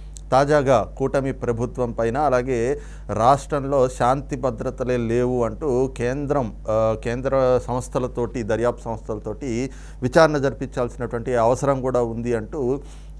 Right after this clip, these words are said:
ఆ, మాజీ ముఖ్యమంత్రి జగన్మోహన్ రెడ్డి ప్రధాని మోడీకి లేఖ రాశారు. ఆ లేఖ కూడా ప్రస్తుతం రాజకీయ వర్గాల్లో పెద్ద ఎత్తున చర్చనీయాంశంగా మారింది.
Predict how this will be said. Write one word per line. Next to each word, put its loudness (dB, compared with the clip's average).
ఆ, 6
మాజీ 2
ముఖ్యమంత్రి -4
జగన్మోహన్ -2
రెడ్డి -6
ప్రధాని 0
మోడీకి -2
లేఖ -2
రాశారు. -2
ఆ 4
లేఖ 0
కూడా -6
ప్రస్తుతం -6
రాజకీయ -2
వర్గాల్లో -2
పెద్ద -6
ఎత్తున -8
చర్చనీయాంశంగా -6
మారింది. -4